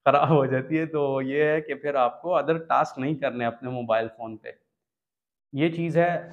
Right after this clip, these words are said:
प्ले स्टोर से डाउनलोड करें और आगे का स्टेप मैं आपको स्क्रीन पे इंशाल्लाह समझाता हूँ। तो हमारे साथ जुड़े रहिए,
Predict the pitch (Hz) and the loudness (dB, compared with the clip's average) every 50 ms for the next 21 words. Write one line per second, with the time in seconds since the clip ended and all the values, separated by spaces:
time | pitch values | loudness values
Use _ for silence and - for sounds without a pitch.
0 | - _ _ - 143 156 151 156 151 147 143 143 139 120 117 110 113 117 127 151 | -20 _ _ 4 4 4 6 4 2 2 2 2 2 2 4 4 4 4 4 4
1 | 185 185 185 190 190 196 226 233 - 117 127 123 123 123 127 139 147 139 147 143 | 2 2 2 0 0 0 0 -4 -2 -2 2 4 4 4 4 2 -2 0 0 -2
2 | 143 - 143 143 147 143 139 127 123 127 - 165 170 165 - - 135 139 139 143 | 0 2 0 0 2 2 0 0 0 0 -2 -8 -10 -10 -8 -4 -2 -2 -2 -2
3 | 139 131 127 120 - 123 120 120 120 117 - 113 107 107 107 107 107 - 160 185 | -4 -8 -10 -4 -2 -2 0 0 0 -2 -2 -10 -6 -2 0 0 0 -2 -6 -10
4 | 185 - _ _ _ _ _ _ _ _ _ _ _ _ _ _ _ - 156 165 | -10 -14 _ _ _ _ _ _ _ _ _ _ _ _ _ _ _ 0 0 2
5 | 143 120 117 123 127 - 160 170 165 127 123 123 123 127 123 120 113 110 110 113 | 2 2 0 0 -2 -2 -4 -4 -4 -2 -2 2 4 4 4 4 2 0 0 -2
6 | 127 | -2